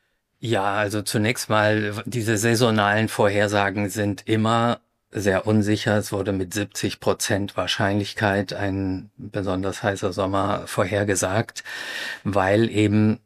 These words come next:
das im Wesentlichen Wetter ist oder beziehungsweise eine Überlagerung von der längerfristigen Klimaerwärmung und Wetter. Und das Wetter ist eben chaotisch und zufallsgeprägt,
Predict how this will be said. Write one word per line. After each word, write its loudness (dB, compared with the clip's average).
das 0
im -2
Wesentlichen -4
Wetter 2
ist -4
oder 2
beziehungsweise -2
eine 0
Überlagerung 2
von -2
der -4
längerfristigen -2
Klimaerwärmung 0
und -4
Wetter. 2
Und 2
das 0
Wetter 2
ist -6
eben 0
chaotisch 0
und -4
zufallsgeprägt, -2